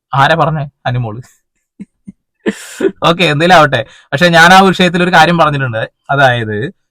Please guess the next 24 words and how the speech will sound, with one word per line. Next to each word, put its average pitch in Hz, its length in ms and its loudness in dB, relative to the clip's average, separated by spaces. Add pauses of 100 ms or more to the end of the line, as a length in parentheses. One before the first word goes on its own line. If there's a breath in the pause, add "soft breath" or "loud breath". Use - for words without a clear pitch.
(120)
ഈ 175 80 0
ബിഗ് 147 200 0
ബോസിനകത്ത് 143 760 -2
തന്നെ 107 280 -8 (160)
ഈ 175 140 -6
ബെഡ്, 143 480 -2 (200)
ആണിനും 175 600 2
പെണ്ണിനും 147 480 -4 (140)
സെപ്പറേറ്റ് 151 460 -4
ബെഡുകൾ 135 420 -2
വരികയാണ് 123 300 -4
ഏറ്റവും 143 400 -8
നല്ലത്. 104 400 -8 (340)
ഒരു 190 60 -4
സിക്സ്റ്റീൻ 214 440 -8
പ്ലസ് 220 300 -4
പ്രോഗ്രാം 175 460 2
ആയതുകൊണ്ട് 160 480 0
തന്നെ 139 280 -4 (380)
അതിൽ 240 160 0
പല 254 240 4
കാര്യങ്ങളും 196 640 4
കുട്ടികൾക്ക്, 185 500 -2
ഏഹ്, 190 360 -10